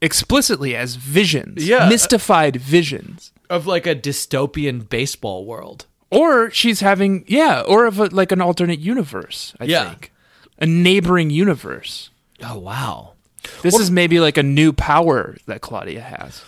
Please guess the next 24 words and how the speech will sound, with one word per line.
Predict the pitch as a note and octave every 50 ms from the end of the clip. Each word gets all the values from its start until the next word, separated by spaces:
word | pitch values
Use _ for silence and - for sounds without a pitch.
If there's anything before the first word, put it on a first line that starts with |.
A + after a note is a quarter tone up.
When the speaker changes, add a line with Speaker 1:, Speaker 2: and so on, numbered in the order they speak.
| - - _ -
Speaker 2:
Well, | G3 A#3
and | A#3+ A3+ G#3 A3+
it | B3
would | A#3+ A3+ G#3
explain | G3 D3+ - - - - F3+ G#3 A3+ A#3+ B3 A#3+ F#3+ D3 - _ _ -
<clears throat> | - - B2+ - -
a | D#3 C#3
couple | - F#3 A3+ A#3+ - D#4+ F#3+
of | C3+ -
things. | - A2+ G2+ F#2 F#2+ B2+ D3+ - - _ _ _ _ _
One, | G#2+ A2 C3+ F3 A3 A#3 A3 G3 D#3 D3+ D3+ - _ _
why | - B2 A2+ B2 C3+ C#3+ C#3+ D3 D3 C#3 C3+ B2+ - _ _ _ _ _ _ _ _ -
Christy | - - - - C#3+ F3 G3 F#3+ - - C#3 C3 B2 A#2+ A#2 A#2+ _ _
suddenly | - - - - - E3 D3 C3 B2 A#2+ A#2 A2+ A2 G#2+ G2+ G2+ G2 _ - -
has | G#2+ B2 A2 - -
turned, | - - - - B2 A#2+ A2 G2 F#2+ A2 C3 - - _ _ _ _ _ - - - -
if | - C3+ A2+
we're | C#3 C3
dealing | A#2+ G#2 A#2 A#2+ A2 A2 G#2 G#2+
with | G2+ F#2+
an | G#2 G2
alternate | F#2 F2+ F2+ - G2+ G2 F#2
universe. | F2+ G2+ G2+ F#2 F2 D#2+ E2+ - D#3 - - - _ _ _ _ _ _
Speaker 1:
Right. | C#3+ D3 C#3 C3 B2